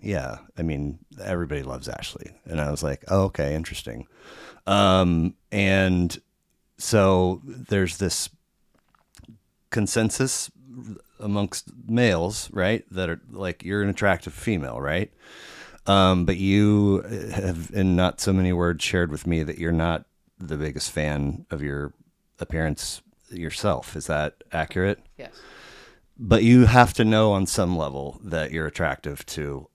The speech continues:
Speaker 1: most folks. So how do you compartment, how do you make sense of all that?
Speaker 2: I've had body issues forever.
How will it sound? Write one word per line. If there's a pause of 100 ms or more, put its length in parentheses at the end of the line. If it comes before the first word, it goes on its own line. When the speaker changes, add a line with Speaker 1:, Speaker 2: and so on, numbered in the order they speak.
(140)
Speaker 1:
most
folks. (200)
So
how
do
you (420)
compartment,
how
do
you (400)
make
sense
of
all
that? (1900)
Speaker 2:
I've
had (460)
body
issues (1400)
forever.